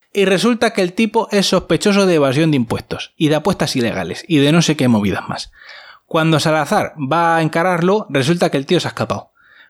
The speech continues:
Pero el tío está muy nervioso, y va por el edificio mirando todas las cámaras porque él sabe que la I A lo está mirando. Y mir-, y venga a mirar las cámaras. Y baja el coche y resulta que su coche también tiene internet.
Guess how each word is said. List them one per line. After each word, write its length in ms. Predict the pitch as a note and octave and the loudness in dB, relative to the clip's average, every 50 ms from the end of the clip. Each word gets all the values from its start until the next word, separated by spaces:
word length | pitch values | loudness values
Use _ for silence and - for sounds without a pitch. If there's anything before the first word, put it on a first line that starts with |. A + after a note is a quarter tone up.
| _ _ | _ _
Pero 180 | - E3+ E3 | 0 0 2
el 80 | E3 E3 | 2 0
tío 140 | - - A3+ | 0 0 -2
está 360 | - - - A3 A3 A3 - - | -2 -2 -2 -4 -4 -4 -4 -2
muy 240 | F#3+ F3+ F#3+ G3 F#3 | 0 2 4 4 4
nervioso, 480 | E3 D3 A#2 A2+ G#2+ G2+ - - - - | 4 2 0 -2 -4 -4 -6 -8 -8 -6
y 80 | C3+ | -2
va 160 | C#3+ F3 G3 | 0 0 0
por 100 | G3 G#3 | 2 2
el 120 | G3 F#3+ F#3+ | 2 2 2
edificio 360 | F#3 F3 F3+ G#3 G3 - G3+ | 2 2 0 0 0 2 2
mirando 360 | F#3 D#3 D3+ F3 F3 F3 E3+ | 2 2 2 2 2 0 0
todas 100 | E3 E3+ | 2 0
las 120 | D#3 D3 - | 0 0 -2
cámaras 360 | - F3+ E3+ E3+ E3+ E3+ - - | -4 -2 -2 0 0 -2 -2 -2
porque 320 | - C#3+ B2+ - - C#3+ | -2 -2 -2 0 0 0
él 80 | D#3 D3+ | 0 0
sabe 320 | - - E3 D#3+ D#3+ D#3 | 0 0 0 0 0 0
que 80 | C#3 C3+ | 0 -2
la 160 | B2 A#2 A2+ | 0 0 2
I 160 | B2+ D3 D#3 | 2 2 2
A 40 | C#3+ | 2
lo 140 | C3+ A2+ G#2+ | 2 0 -2
está 240 | G#2+ - _ - A2 | -2 -4 _ -4 -2
mirando. 540 | G#2 G#2 F#2+ - - - - - - - - _ - - - - - - _ _ _ _ _ _ | -2 -2 -4 -4 -6 -8 -10 -12 -16 -18 -20 _ -20 -20 -20 -20 -20 -20 _ _ _ _ _ _
Y 320 | - G3 G3 G3 G3 F#3+ F#3+ | 0 2 2 4 2 2 2
mir-, 360 | F#3 G3+ G#3 G#3+ G3+ G#3+ - | 2 2 2 2 0 0 0
y 160 | G3+ G3 F#3 | 0 0 2
venga 300 | F#3+ F#3 G#3 G#3 G3+ G3+ | 2 2 2 2 2 2
a 40 | F#3+ | 0
mirar 200 | E3+ D#3+ D3+ C#3+ | 0 0 0 0
las 140 | C3+ A#2 - | -2 -2 -4
cámaras. 420 | - - G#2+ G#2+ G#2+ F#2+ - - - | -8 -8 -8 -8 -8 -10 -12 -10 -4
Y 160 | A3 F3+ F3 | -2 0 0
baja 320 | E3+ E3+ G3+ G#3+ G#3 - | 2 0 -2 -2 -2 -2
el 120 | G#3 F#3 F3 | -4 -4 -2
coche 460 | - G3+ G#3+ G#3 - - G#3+ G3+ - - | 0 -2 -2 0 0 0 0 0 0 0
y 180 | F#3 E3 D#3+ | 0 2 2
resulta 380 | D3 C#3+ C#3+ - - F#3 - F3 | 2 2 0 0 0 -2 0 0
que 80 | E3 C#3+ | 0 0
su 100 | D3 D3 | 0 0
coche 200 | - - - F3+ | 0 0 0 0
también 280 | - B2+ C3 D3 C#3+ | 0 2 2 0 0
tiene 180 | - C#3 C3 B2+ | 2 2 0 0
internet. 480 | A2+ - A2+ - F#2+ - A2 - - | 0 0 -2 -4 -4 -6 -10 -12 -14